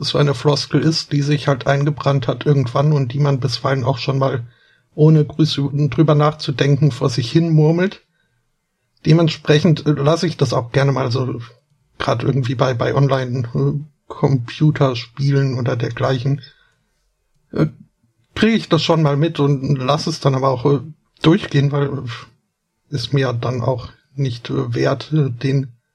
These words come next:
äh, da einen großen Aufhebens drum zu machen. Aber es ist, es ist für mich, äh, so ein bisschen so, äh, die rote Ampel unter, unter den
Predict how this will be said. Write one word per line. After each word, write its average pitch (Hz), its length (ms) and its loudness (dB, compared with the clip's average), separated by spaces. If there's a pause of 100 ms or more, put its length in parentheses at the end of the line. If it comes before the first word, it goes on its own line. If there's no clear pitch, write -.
(580)
äh, 131 260 0 (260)
da 135 180 0
einen 135 140 0
großen 123 500 0 (280)
Aufhebens 147 720 2
drum 151 240 2
zu - 140 -2
machen. 160 420 0 (1080)
Aber 165 240 0
es 165 300 0
ist, 185 220 4
es 180 180 2
ist 165 60 -4
für 190 200 4
mich, 180 200 2
äh, 165 200 6
so 160 140 0
ein 170 120 4
bisschen 165 360 4
so, 156 500 4 (200)
äh, 147 260 4 (440)
die 156 80 2
rote 165 440 2
Ampel 156 360 2
unter, 131 420 -2
unter 139 300 2
den 120 320 -4